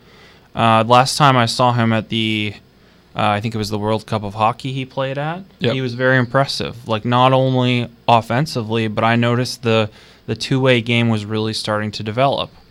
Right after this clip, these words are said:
Speaker 1: And I think, uh, the coach, I think his name's Jared Bednar, I wanna say,
Speaker 2: Yep.
Speaker 1: um, has done a nice job with really not much on that roster. So I think I have to give credit here to Joe Sakic because I wasn't sure what was going on here,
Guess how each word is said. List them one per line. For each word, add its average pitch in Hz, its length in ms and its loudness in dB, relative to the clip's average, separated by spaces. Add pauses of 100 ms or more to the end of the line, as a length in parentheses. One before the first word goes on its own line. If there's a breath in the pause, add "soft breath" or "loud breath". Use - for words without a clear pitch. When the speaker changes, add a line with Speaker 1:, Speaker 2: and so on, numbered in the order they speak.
(520 soft breath)
Speaker 1:
And 131 180 4
I 139 80 4
think, 156 420 -2
uh, 131 240 4
the 107 140 -2
coach, - 640 -2 (640 soft breath)
I 113 80 -4
think 113 140 -4
his 113 160 -6
name's 107 260 -2
Jared 110 400 -2
Bednar, 113 480 0
I 127 40 -2
wanna 120 280 -2
say, 135 360 -2 (100)
Speaker 2:
Yep. 131 40 -4
Speaker 1:
um, 107 600 0 (160)
has 120 180 0
done 120 160 2
a 117 60 2
nice 113 260 2
job 120 540 2
with 117 220 -2
really 139 380 2
not 113 400 2 (220)
much 113 360 -2
on 110 140 0
that 104 180 -4
roster. 120 680 -2 (800 soft breath)
So 147 400 4
I 147 120 4
think 196 360 0 (400)
I 135 140 8
have 208 220 4
to 202 60 -4
give 180 220 -2
credit 165 360 2
here 156 240 0
to 151 100 -2
Joe 139 220 2
Sakic 143 560 -2
because 123 340 -2
I 135 160 4
wasn't 165 380 0
sure 151 640 0
what 117 520 -2
was 117 200 -2
going 113 300 0
on 110 200 0
here, 107 460 -2